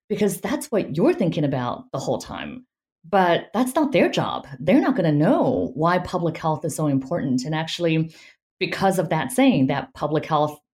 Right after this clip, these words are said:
it works when it's invisible, that there's no face of public health,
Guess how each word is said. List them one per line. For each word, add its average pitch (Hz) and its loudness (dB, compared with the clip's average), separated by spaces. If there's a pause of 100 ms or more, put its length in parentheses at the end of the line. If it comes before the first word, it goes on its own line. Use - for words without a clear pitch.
(200)
it - -10
works 160 2
when 170 0
it's 156 0
invisible, 143 2
that 147 -8
there's 160 -2
no 170 0
face 185 2
of 180 -6
public - -8
health, - -2